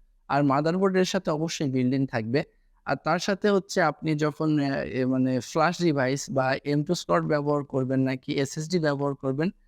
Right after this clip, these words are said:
সেটা আপনি যখন পিসি ক্রয় করবেন তার উপরে ডিপেন্ড করেই এগুলার চিন্তা করে রাখবেন।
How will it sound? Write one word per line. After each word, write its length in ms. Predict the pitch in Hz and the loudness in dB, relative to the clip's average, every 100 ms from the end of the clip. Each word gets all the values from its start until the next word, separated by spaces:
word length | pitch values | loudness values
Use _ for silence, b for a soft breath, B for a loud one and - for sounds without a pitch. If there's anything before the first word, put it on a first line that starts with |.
| _ _ | _ _
সেটা 300 | - 196 196 | -4 0 2
আপনি 280 | 170 170 180 | 2 2 0
যখন 300 | 170 165 185 | 2 2 0
পিসি 340 | - 175 196 | 0 -2 0
ক্রয় 280 | 180 175 175 | 0 2 2
করবেন 340 | 170 147 160 190 | 2 0 0 0
তার 220 | 143 139 | 0 -2
উপরে 240 | 135 160 | 0 0
ডিপেন্ড 440 | 143 131 131 165 165 | 0 -2 -2 -2 -2
করেই 320 | 143 151 185 | 0 2 2
এগুলার 340 | 131 135 143 220 _ _ - | 0 2 2 0 _ _ -2
চিন্তা 340 | 220 208 180 | 4 4 4
করে 240 | 151 123 110 | 2 0 0
রাখবেন। 360 | - 208 - | -4 -6 -6